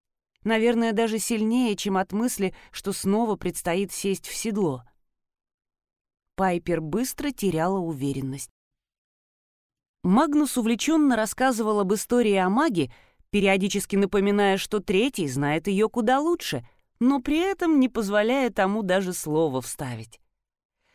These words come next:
Рыцарь указывал на высокие здания с башнями,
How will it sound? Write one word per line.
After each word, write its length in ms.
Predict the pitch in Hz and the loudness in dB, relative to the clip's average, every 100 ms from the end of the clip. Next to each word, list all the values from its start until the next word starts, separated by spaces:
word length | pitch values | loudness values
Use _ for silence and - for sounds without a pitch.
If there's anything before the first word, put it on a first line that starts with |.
| _ - | _ -2
Рыцарь 460 | 160 247 - 196 | 2 2 2 2
указывал 600 | 196 214 233 196 196 190 - - - | 2 2 2 2 0 -2 -6 -16 -2
на 120 | 196 | 0
высокие 500 | 202 - 330 196 165 | 2 0 -2 0 -2
здания 460 | 156 196 233 170 139 | 0 0 2 0 -2
с 80 | |
башнями, 640 | 117 147 196 - 214 196 | 0 2 2 0 0 0